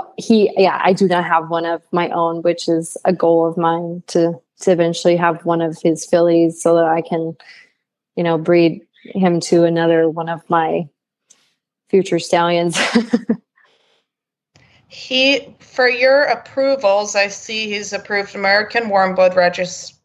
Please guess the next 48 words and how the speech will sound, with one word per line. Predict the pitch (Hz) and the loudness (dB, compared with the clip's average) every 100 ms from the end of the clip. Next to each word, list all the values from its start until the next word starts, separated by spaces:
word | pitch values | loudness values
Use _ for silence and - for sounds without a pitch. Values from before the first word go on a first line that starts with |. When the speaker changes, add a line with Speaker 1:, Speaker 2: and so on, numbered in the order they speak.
| _ 202 | _ -6
Speaker 2:
Registry, | 185 175 180 180 - 180 180 175 | 0 0 0 -8 -2 0 0 -2
that's | 180 175 - | -2 -4 -4
the | - - 180 | -6 -2 0
A | |
W | 180 185 196 185 | 0 -2 -2 0
R, | 170 165 170 175 - - _ | 2 4 4 0 -4 -20 _
K | - 202 | -4 0
W | 202 208 214 214 | 2 0 -2 -6
P | - 202 | -4 2
N, | 175 170 175 | 4 4 2
which | 175 170 | -2 -4
is | 180 | -10
Dutch, | - 175 170 175 - - - - - _ _ - | -2 0 2 0 -6 -8 -10 -14 -20 _ _ -8
and | 156 175 175 175 175 170 - | -2 2 2 0 -2 -6 -10
he | - - 185 175 | -14 -10 -4 0
is | 170 170 - | 2 0 0
stud | - 180 | 0 0
book | 180 175 - | 0 -2 -4
two | - 185 | -10 -2
with | 180 | -2
Holsteiner | 180 185 180 - 180 175 175 170 - | 0 0 0 -2 0 2 2 2 2
and | 165 170 165 | 0 -2 0
Westphalian | 175 175 - - 175 170 170 170 170 | 2 0 -4 -2 2 2 0 0 -2
Verband, | 170 170 170 170 165 170 | 0 0 2 2 0 -2
which, | 170 170 - | -6 -6 -6
like | - 170 | -4 -4
you | 175 | -6
say, | 170 175 | -2 2
are | 170 | 2
the | 170 170 - | 0 -4 -4
German | 180 175 170 165 165 160 _ _ _ _ _ _ | 0 2 2 0 -2 -12 _ _ _ _ _ _
Verbands. | 180 175 170 170 165 | 0 2 2 0 0
That's | 180 190 | 0 0
Speaker 1:
Mm-hmm. | 190 | 2
Speaker 2:
not | 170 165 156 - | 2 2 0 -4
with | 165 165 | -4 -2
the | |
North | 170 165 165 | -2 -2 -2
American. | 170 160 165 165 165 160 | -2 0 0 0 -2 -2
So | 170 | -4
how | 170 175 | 0 2
did, | 175 170 | 2 0
did | - 175 170 | -6 -8 -6
the, | 175 | -2
what, | 175 185 | 0 2
that | 175 | 0
was | 175 175 | -2 -6
through | - 185 175 | -10 -12 -12